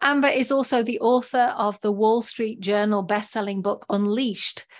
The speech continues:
a been there, rocked that guide to radical authenticity in life and business. And when she's not strategizing with clients or speaking on stages, you'll find her rocking with her metal band,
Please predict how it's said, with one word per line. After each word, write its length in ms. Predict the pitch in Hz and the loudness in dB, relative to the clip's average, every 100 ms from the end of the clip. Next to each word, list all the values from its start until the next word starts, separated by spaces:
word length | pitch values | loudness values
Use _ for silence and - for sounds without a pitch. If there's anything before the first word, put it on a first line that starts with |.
| - - | -14 -4
a 100 | 196 | 0
been 360 | 233 247 247 | 2 2 4
there, 300 | 247 240 240 | 4 4 2
rocked 480 | 208 208 240 - - | 2 0 0 -2 -6
that 280 | 226 226 202 | -4 -4 -4
guide 380 | 208 208 226 - | -4 -2 -2 -4
to 160 | 208 | -6
radical 560 | 180 196 220 233 247 214 | -2 0 0 -4 -4 -2
authenticity 1040 | 202 190 196 190 - 370 - 247 226 214 | -2 -2 -2 -4 -2 -2 0 -2 0 0
in 160 | 220 214 | 0 0
life 340 | 202 190 202 | 2 0 -2
and 100 | 196 | -6
business. 520 | 185 180 - 175 - - - - - | -6 -8 -8 -8 -8 -10 -16 -16 0
And 120 | 254 | 4
when 140 | 269 269 | 6 6
she's 280 | - 254 240 | 6 4 6
not 300 | 240 330 - | 6 4 0
strategizing 1000 | - 254 - 247 240 247 247 262 269 | 0 0 0 0 2 2 2 -2 -2
with 160 | 226 190 | -2 -4
clients 500 | - 226 233 240 - | -4 -2 -2 -4 -6
or 80 | 196 | -6
speaking 380 | - 202 196 190 | 0 0 0 -2
on 160 | 185 | -2
stages, 640 | 175 - 285 285 226 214 - - - - | -2 0 2 2 2 2 0 -12 -14 -2
you'll 160 | 302 | -2
find 400 | 302 277 254 254 | 0 0 0 0
her 240 | 247 226 202 | 0 -2 0
rocking 500 | 226 233 269 247 233 | -2 -2 -2 0 0
with 160 | 202 | 0
her 140 | 202 190 | -2 0
metal 340 | 202 214 220 | 0 -2 -4
band, 480 | 208 208 208 208 | 0 0 0 -2